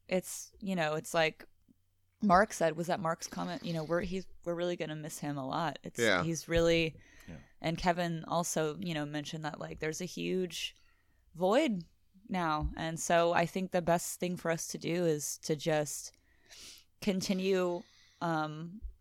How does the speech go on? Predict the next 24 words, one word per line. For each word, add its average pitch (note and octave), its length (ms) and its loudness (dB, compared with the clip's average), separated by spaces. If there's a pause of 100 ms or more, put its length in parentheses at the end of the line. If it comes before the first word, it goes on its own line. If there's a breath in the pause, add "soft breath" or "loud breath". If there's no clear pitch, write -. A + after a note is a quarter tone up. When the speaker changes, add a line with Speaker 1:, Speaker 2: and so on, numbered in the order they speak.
(120)
Speaker 1:
what E3 420 4
Case F3+ 340 2
would F3 160 4
have D#3+ 320 0
continued E3 380 -2
to D3 80 -6
do, D#3 160 0
which D#3 160 -2
is D#3+ 160 -2
to - 60 -6
have D3+ 280 2
these D#3+ 200 0
heartfelt D#3 380 4
conversations D3+ 600 -2
with D3+ 140 -8
one B2+ 140 -4
another. A2+ 340 -6
I C3+ 60 -4
think C#3+ 220 -8
that - 100 -20
that's C3 200 -8
something D3 300 -8
that - 100 -6
he C#3 300 -8